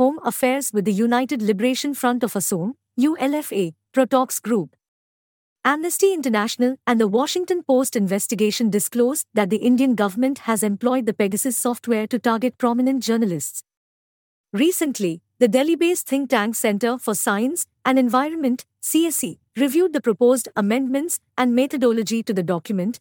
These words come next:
and classification issued by the Central Pollution Control Board. With the aim of controlling the prices of pulses, the free import of urad and pigeon pea pulses has been extended by one more year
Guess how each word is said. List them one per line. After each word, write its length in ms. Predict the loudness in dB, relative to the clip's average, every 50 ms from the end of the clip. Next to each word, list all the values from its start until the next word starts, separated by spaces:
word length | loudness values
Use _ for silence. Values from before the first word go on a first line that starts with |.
| _ _ -4
and 180 | -2 -2 0 0
classification 760 | 0 0 0 -2 -4 -6 -2 0 0 0 0 0 -2 -4 -2 -2
issued 400 | -4 -2 -2 -2 -2 -2 -2 -2
by 140 | -2 0 0
the 100 | -2 -2
Central 400 | -2 -2 -2 -2 -2 -2 -4 -2
Pollution 540 | -2 0 0 0 -2 -2 -2 -4 -4 -4 -2
Control 400 | -2 -2 -2 0 0 0 0 0
Board. 360 | 0 0 -2 -2 -2 -6 -14 _ _ _ _ _ _ _ _ _ _ _ _ _ _ _ _ _ -2
With 140 | -2 0 2
the 140 | 0 0 0
aim 200 | -2 -2 -2 -2
of 160 | -2 -2 0
controlling 560 | 0 2 2 2 0 -2 -2 -2 -2 0 0 0
the 80 | 0
prices 440 | 0 0 0 0 0 -2 -2 -2 -2
of 160 | -2 -2 -4
pulses, 520 | -4 -4 -4 -2 -4 -4 -4 -4 -6 -8 -10 _ _ _
the 80 | -2 0
free 300 | 0 2 2 2 2 2 2
import 380 | 0 0 4 4 4 4 4
of 140 | 2 -2 0
urad 320 | 0 2 2 2 0 -2 -4 -4 -2
and 180 | -2 -2 0 0
pigeon 320 | -2 -2 -2 -2 -4 -2
pea 120 | -2 -2 -2
pulses 520 | 0 -2 -2 -2 -2 -2 -2 -2 -4 -6 _ _ _
has 180 | 0 0 0 0
been 180 | 0 -2 -2
extended 540 | -2 -4 -4 -2 0 0 0 0 -2 -2 -2
by 160 | 0 0 0
one 300 | 0 0 -2 -2 -2 0
more 180 | 0 2 2 2
year 260 | 2 2 2 2 0